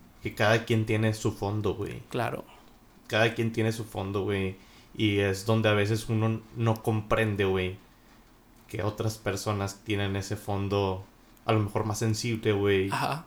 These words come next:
Speaker 1: o,
Speaker 2: sí.
Speaker 1: o más, ah, por ejemplo, a lo mejor mi fondo es mucho más denso todavía, todavía
Speaker 2: Ajá.
Speaker 1: puedo aguantar más cosas,
Speaker 2: Sí, sí,
Speaker 1: pero hay
Speaker 2: sí.
Speaker 1: gentes que por una cosa sencilla, güey,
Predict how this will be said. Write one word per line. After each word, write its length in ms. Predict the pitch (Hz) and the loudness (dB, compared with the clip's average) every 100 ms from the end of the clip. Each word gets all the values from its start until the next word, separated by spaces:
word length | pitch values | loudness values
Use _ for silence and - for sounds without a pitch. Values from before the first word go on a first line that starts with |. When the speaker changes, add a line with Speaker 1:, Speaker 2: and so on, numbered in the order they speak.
| - | -10
Speaker 1:
o, 100 | - | -4
Speaker 2:
sí. 220 | 101 135 - | -2 -2 0
Speaker 1:
o 120 | 98 | -2
más, 480 | 98 104 98 - - | 2 0 0 -6 0
ah, 380 | 113 104 104 - | 2 2 0 -4
por 80 | 110 | -2
ejemplo, 420 | 101 110 98 101 | -2 -2 -2 0
a 60 | 95 | 0
lo 80 | 95 | 0
mejor 320 | 92 107 92 | -2 -2 0
mi 80 | 101 | -2
fondo 360 | - 101 101 | 0 0 2
es 200 | 101 - | 0 0
mucho 340 | 123 120 - 104 | 0 2 0 0
más 600 | 101 110 104 101 98 98 | 4 6 6 4 2 2
denso 320 | 104 101 107 | 2 2 -2
todavía, 520 | 107 104 104 104 104 | 2 4 4 4 2
todavía 180 | - 104 | 4 2
Speaker 2:
Ajá. 60 | 101 | 4
Speaker 1:
puedo 120 | 107 | 2
aguantar 400 | 104 98 98 98 98 | 2 -2 0 0 2
más 280 | 101 101 | 2 2
cosas, 400 | - 107 110 110 - - | 0 0 2 0 -2 -10
Speaker 2:
Sí, 260 | - 123 | -6 -6
sí, 140 | 123 139 | -6 -4
Speaker 1:
pero 120 | 117 | 0
hay 60 | 104 | 0
Speaker 2:
sí. 60 | |
Speaker 1:
gentes 380 | 117 107 117 117 - - - - | 0 -2 -4 -8 -16 -20 -20 -2
que 380 | 117 101 92 85 - - - | 4 4 4 0 -12 -20 -2
por 100 | 113 | 0
una 220 | 101 123 147 | 2 0 0
cosa 260 | 147 160 | -2 -2
sencilla, 640 | 165 143 - 160 113 107 | -2 -2 0 -2 2 2
güey, 320 | 92 95 107 | 2 0 -2